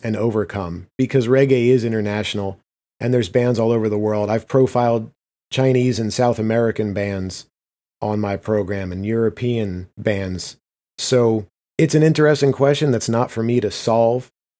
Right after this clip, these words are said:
Uh, I just hope that we can all kinda come together on this, recognize the direction re-, that reggae is going and has, has already gone to become international, and figure out ways to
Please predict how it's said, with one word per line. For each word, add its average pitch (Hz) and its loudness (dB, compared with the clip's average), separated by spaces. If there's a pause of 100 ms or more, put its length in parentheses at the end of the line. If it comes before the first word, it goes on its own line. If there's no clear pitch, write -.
(240)
Uh, 92 -10
I 123 0
just 127 0
hope 143 4
that 117 0
we 117 -2
can 110 -4
all 117 2
kinda 117 -4
come 117 -4
together 117 2
on 107 0
this, 107 -2
recognize 110 -2
the 104 -2
direction 104 -4 (540)
re-, 120 0
that 110 -4
reggae 135 4
is 117 0
going 135 4
and 104 -4
has, 120 2
has 127 0
already 139 4
gone 127 -2
to - -10
become 120 -2
international, 113 -2 (1000)
and 113 -2
figure 131 2
out 123 4
ways 117 0
to 104 -2